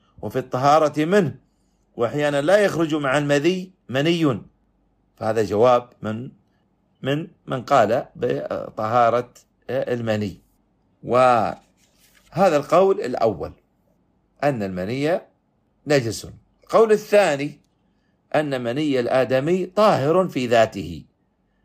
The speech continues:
وإليه ذهب الشافعية في المعتمد،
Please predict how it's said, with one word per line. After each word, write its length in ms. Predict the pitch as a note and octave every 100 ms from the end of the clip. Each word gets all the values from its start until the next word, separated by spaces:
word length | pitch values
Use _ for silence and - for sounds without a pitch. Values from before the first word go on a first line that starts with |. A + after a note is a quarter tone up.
| _ -
وإليه 500 | G2+ A2 C3+ E3 C#3
ذهب 300 | G3 D#3+ C#3
الشافعية 640 | - C3+ C3+ A#2+ G3 F3+
في 220 | E3 E3
المعتمد، 540 | D#3+ E3 F3+ A3+ F#3+